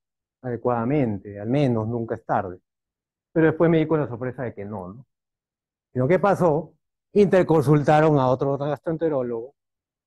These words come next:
para que reevalúe el caso con la tomografía. Ellos no pueden pensar igual, ¿no?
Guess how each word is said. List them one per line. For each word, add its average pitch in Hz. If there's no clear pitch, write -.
para 151
que 143
reevalúe 147
el 151
caso 135
con 139
la 127
tomografía. 123
Ellos 123
no 123
pueden 117
pensar 95
igual, 90
¿no? 151